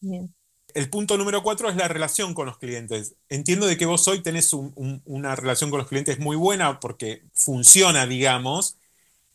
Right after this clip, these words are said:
Speaker 2: pero la relación con los clientes también habla de, no solo del contenido, sino justamente de poder también sacar de ellos.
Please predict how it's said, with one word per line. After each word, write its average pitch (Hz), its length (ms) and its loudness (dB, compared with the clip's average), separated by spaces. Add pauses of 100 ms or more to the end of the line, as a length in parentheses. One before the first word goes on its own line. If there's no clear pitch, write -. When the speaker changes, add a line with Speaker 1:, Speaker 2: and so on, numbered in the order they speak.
(100)
Speaker 2:
pero 214 300 2
la 175 120 2
relación 165 360 -2
con 196 100 -2
los 185 100 -4
clientes 175 360 -8
también 165 500 -4 (320)
habla 175 840 0
de, 127 840 2 (360)
no 175 180 -2
solo 214 300 2
del 135 180 -2
contenido, 151 920 -4
sino 180 720 0 (100)
justamente 190 880 0 (760)
de 147 140 0
poder 180 320 4
también 190 340 0
sacar 151 400 0
de 147 220 2
ellos. 151 480 -2